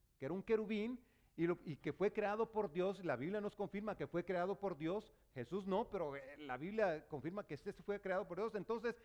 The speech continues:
este grupo dice, que interpreta mal esto, dice, "Entonces Jesús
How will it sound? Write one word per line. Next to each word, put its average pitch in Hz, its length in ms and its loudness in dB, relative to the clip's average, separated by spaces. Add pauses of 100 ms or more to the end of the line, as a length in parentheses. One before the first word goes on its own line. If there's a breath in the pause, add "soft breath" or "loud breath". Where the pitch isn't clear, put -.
(280 loud breath)
este 233 300 2
grupo 220 340 4
dice, 202 560 2
que 175 80 4
interpreta 185 560 2
mal 196 180 0
esto, 208 200 -2
dice, 202 200 -2
"Entonces 190 640 0
Jesús 247 640 -2